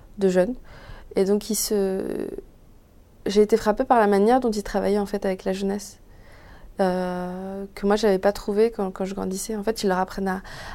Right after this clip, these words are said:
prendre la parole, à porter des projets, à, à, voilà, à identifier des, des besoins, à y répondre, à identifier des, euh, des personnes de pouvoir, hein, à essayer de les influencer, et cetera. Et moi, par les sorties karting et soutien scolaire, euh,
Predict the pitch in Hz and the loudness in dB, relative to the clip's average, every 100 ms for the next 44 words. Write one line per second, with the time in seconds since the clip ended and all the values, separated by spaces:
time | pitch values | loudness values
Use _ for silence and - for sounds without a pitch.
0 | - - 208 196 190 190 190 208 214 214 | -10 0 4 4 4 -2 0 0 2 2
1 | 214 214 - 185 - 202 202 - - 214 | 2 0 0 -2 2 4 4 2 -2 2
2 | 214 214 214 214 220 - - - - 196 | 2 2 2 0 -2 -8 -14 -14 0 2
3 | 185 185 185 196 202 208 - - - - | 4 2 -2 -2 -4 -6 -10 -12 -12 -8
4 | 180 196 214 202 190 196 196 214 - 214 | 4 6 8 8 6 4 4 2 0 4
5 | 196 190 196 196 214 220 214 208 - 196 | 4 4 2 2 2 4 2 2 2 4
6 | 208 208 - 214 208 208 208 190 185 - | 6 4 2 0 2 0 -2 -4 -8 -14
7 | - - - 185 190 190 - 202 - 208 | -16 -10 2 2 4 0 -2 -4 -2 -4
8 | 202 202 202 208 196 202 202 202 208 202 | 0 0 0 0 -2 -4 -4 -2 -4 -4
9 | 202 208 208 202 202 208 208 202 214 202 | -4 0 0 0 -4 -4 -2 -2 -2 4
10 | 202 202 196 208 202 - 226 - - 233 | 4 4 0 -2 -2 -4 -6 -4 0 0
11 | - - - - - - 196 190 233 262 | -2 -14 -14 -16 -14 2 4 6 8 10
12 | 214 208 196 190 185 - 208 - - 220 | 8 6 4 2 -6 -2 -4 -2 -2 0
13 | 196 - 202 - 208 240 277 233 208 196 | 0 -4 -8 -4 0 2 4 2 0 0